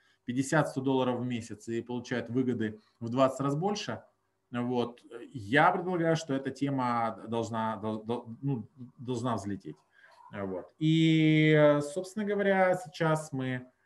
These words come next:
м, для одного из проектов заканчиваем вот такую, я бы даже сказал, описание вот такое, и там будет прикручена кнопка "Купить".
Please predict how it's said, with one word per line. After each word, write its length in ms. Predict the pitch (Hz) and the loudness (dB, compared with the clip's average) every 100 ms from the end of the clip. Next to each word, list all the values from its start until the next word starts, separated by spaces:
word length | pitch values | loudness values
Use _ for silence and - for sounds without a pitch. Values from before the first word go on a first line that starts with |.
| _ _ _ - | _ _ _ -14
м, 640 | 127 120 113 107 104 101 | -8 -6 -6 -6 -6 -6
для 240 | 110 139 139 | 2 4 4
одного 320 | 135 135 135 | 2 2 2
из 80 | 131 | 0
проектов 380 | 127 123 - 104 | -2 -2 -4 -2
заканчиваем 800 | 131 143 131 120 - 110 107 104 | -2 2 2 2 -4 -4 -4 -6
вот 160 | 110 | -8
такую, 600 | - - 127 113 104 104 _ _ _ _ _ _ _ _ _ _ _ _ - - - | -10 -6 -2 0 -2 -4 _ _ _ _ _ _ _ _ _ _ _ _ -12 -10 -4
я 100 | 127 | -2
бы 60 | 110 | -2
даже 100 | 113 | -4
сказал, 200 | - 110 | -4 0
описание 760 | 143 - 185 - 196 165 139 127 | 0 2 2 8 8 8 6 4
вот 160 | 131 | 2
такое, 360 | 147 - 311 240 | -2 2 4 6
и 20 | |
там 180 | 175 247 | 6 4
будет 140 | 277 - | 4 2
прикручена 500 | 165 208 202 190 160 | 0 0 0 2 2
кнопка 380 | 147 170 - | 2 2 0
"Купить". 640 | 147 185 - 120 95 - | -2 -2 0 -4 -6 -14